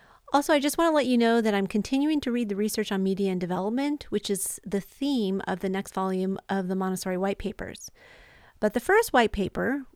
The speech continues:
which is entitled The Screen Media Wire Young Children's Brains for Inattention, is currently available for subscribers on the White Paper Press website, which is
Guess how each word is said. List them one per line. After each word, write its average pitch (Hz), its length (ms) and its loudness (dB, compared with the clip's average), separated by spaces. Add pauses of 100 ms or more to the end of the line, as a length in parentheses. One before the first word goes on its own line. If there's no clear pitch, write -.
which 208 280 -2
is 202 120 -2
entitled 190 560 0
The 185 120 -2
Screen 240 400 0
Media 214 320 2
Wire 196 340 2
Young 190 260 -2
Children's 190 380 -4
Brains 190 320 -4
for - 80 -8
Inattention, 190 680 -2 (260)
is 302 240 2
currently 247 380 -2
available 208 340 0
for 196 160 -4
subscribers 196 640 -6 (160)
on 233 240 2
the 247 80 2
White 214 240 0
Paper 214 220 -4
Press - 240 -4
website, - 440 -4 (840)
which 202 220 0
is 233 400 4